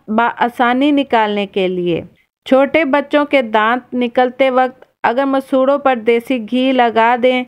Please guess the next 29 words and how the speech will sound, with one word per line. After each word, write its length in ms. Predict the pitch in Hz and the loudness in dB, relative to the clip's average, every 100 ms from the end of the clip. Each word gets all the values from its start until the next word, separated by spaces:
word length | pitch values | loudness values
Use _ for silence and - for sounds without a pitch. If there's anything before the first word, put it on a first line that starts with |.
| _ | _
तो 100 | 262 247 | -2 0
दांत 380 | 247 247 269 - | 0 0 -2 -2
आसानी 520 | 240 240 240 233 247 | -2 0 0 0 0
से 160 | 247 262 | 0 0
निकल 360 | 247 233 247 - | 0 0 0 0
आते 280 | 202 196 185 | -2 -2 -6
हैं। 320 | 185 185 180 - _ _ - | -6 -8 -12 -16 _ _ -4
नंबर 280 | 233 240 | 0 2
छः, 400 | 240 - 233 254 269 _ _ _ - | 0 0 2 2 -2 _ _ _ -10
जोड़ों 400 | 202 262 277 302 | 0 2 4 2
को 180 | 302 294 | 2 2
मजबूत 560 | 285 262 233 240 262 269 | 2 0 0 0 0 0
करता 380 | 226 208 190 180 | -2 0 0 0
है। 280 | 190 170 180 _ _ - | -2 -6 -10 _ _ -8
देसी 440 | 208 247 262 302 | 0 2 2 0
घी 180 | 254 285 | 2 2
में 140 | 285 285 | 4 4
मौजूद 500 | 277 262 262 285 277 | 2 2 2 0 0
विटामिन 580 | 247 247 247 247 247 247 - | 0 2 2 0 0 -2 0
ई, 360 | 240 262 277 285 _ _ - | 2 4 2 -2 _ _ 0
के 440 | 254 262 269 294 320 _ _ - | 2 4 2 0 -6 _ _ 0
और 160 | 262 | 0
विटामिन 600 | 254 262 262 254 254 277 302 _ _ | 2 0 2 2 2 0 -2 _ _
के 320 | 277 269 294 | 2 4 4
जोड़ों 400 | 247 269 254 262 262 | 4 4 4 2 0
को 240 | 262 269 | 0 2
मजबूत 540 | 285 254 - 254 269 - | 2 -2 -2 0 0 0
करता 380 | 220 220 190 190 | -2 0 0 0
है। 240 | 196 180 | -2 -8